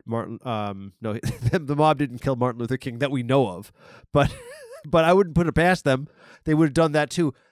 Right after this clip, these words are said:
They're very racist. If you ever watch Martin Scorsese movies, they're definitely,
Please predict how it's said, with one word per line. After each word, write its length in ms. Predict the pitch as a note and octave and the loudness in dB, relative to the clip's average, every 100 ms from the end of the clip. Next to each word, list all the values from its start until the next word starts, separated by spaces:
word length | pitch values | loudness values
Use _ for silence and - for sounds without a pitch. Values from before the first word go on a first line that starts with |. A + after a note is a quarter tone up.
| - | -6
They're 120 | D#3+ | -4
very 260 | C#3 G3 D#3 | 2 2 4
racist. 480 | D3 E3 - A2 B2 | 2 0 -2 -8 -6
If 100 | A#2 | -2
you 100 | C3+ | 0
ever 140 | C3 | 2
watch 300 | B2+ B2 - | 0 0 -4
Martin 320 | A#2+ A2 A#2+ | -4 -4 -8
Scorsese 600 | A#2+ - A2+ C3 B2+ A2+ | -10 -8 -6 -4 -4 -4
movies, 340 | G#2 G2 F#2+ - | -6 -6 -6 -6
they're 180 | A2 G#2 | -4 -2
definitely, 640 | C3+ C3 B2 A2 G#2 | -2 -2 -4 -4 -4